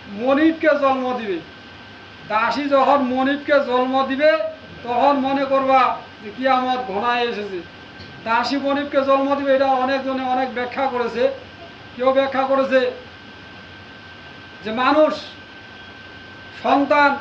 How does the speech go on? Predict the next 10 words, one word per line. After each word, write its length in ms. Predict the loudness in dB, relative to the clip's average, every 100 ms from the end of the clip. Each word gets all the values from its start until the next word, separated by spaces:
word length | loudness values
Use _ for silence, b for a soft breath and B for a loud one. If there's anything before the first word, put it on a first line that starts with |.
| -10
মায়ের 400 | -4 2 4 4
পেট 240 | 2 0 0
থেকে 240 | 2 2
বের 300 | 4 2 4
হয়ে 200 | 4 4
মাকেই 680 | 4 0 0 2 2 2 0
দাসী 380 | -2 -2 -2 -6 -6 -6
হিসেবে 280 | -2 0 0
ব্যবহার 340 | 0 0 0
করবে, 260 | -2 -6